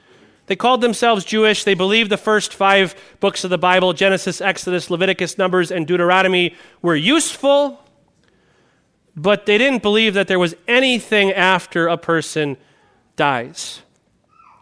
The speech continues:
And you might think to yourself that in the world we live in, with the news the way it is, and with the world going the direction it seems to be going, you might think to yourself, "Well, there's a whole lot of people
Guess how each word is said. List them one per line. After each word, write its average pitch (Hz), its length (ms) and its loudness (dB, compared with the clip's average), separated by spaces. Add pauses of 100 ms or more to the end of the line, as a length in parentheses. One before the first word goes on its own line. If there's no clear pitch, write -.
(420)
And 196 100 -2
you 220 60 2
might 269 180 0
think 277 220 -2
to 254 80 -6
yourself 214 420 0
that 202 120 2
in 196 80 0
the 190 80 0
world 220 220 2
we 220 100 0
live 202 220 2
in, 208 200 2
with 185 120 -2
the 170 80 -2
news 196 280 0
the 196 80 -2
way 202 200 2
it 190 60 2
is, 190 500 0
and 170 320 -2 (480)
with 180 240 -2
the 175 80 -2
world 190 340 2
going 196 240 2
the 185 80 0
direction 185 440 0
it 170 80 -2
seems 202 300 -2
to 180 100 -8
be 170 100 -2
going, 185 320 2
you 175 80 -2
might 233 180 0
think 220 240 -4
to - 100 -6
yourself, 190 420 0
"Well, 185 100 0
there's 185 140 0
a 196 60 0
whole 285 180 2
lot 254 120 4
of 220 80 -2
people 220 400 0